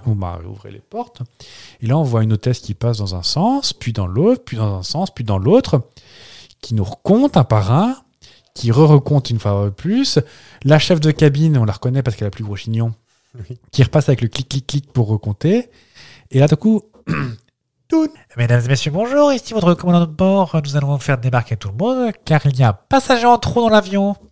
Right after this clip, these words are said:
Speaker 1: Genre juste après les attentats du treize novembre.
Speaker 2: N'aime pas trop ça.
Speaker 1: Alors, autant vous dire qu'il y a eu un chapelet de proue général.
Speaker 2: <laughs> Du coup, on a ouvert.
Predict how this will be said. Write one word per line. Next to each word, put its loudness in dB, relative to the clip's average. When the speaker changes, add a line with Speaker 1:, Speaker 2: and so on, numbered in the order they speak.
Speaker 1:
Genre 4
juste -4
après -2
les -2
attentats 0
du -2
treize -6
novembre. -4
Speaker 2:
N'aime -10
pas -6
trop -8
ça. -6
Speaker 1:
Alors, 2
autant 2
vous 0
dire 0
qu'il -4
y 0
a 0
eu -8
un -6
chapelet 0
de -12
proue -2
général. 2
Speaker 2:
<laughs> -2
Du -4
coup, 0
on 2
a -4
ouvert. -8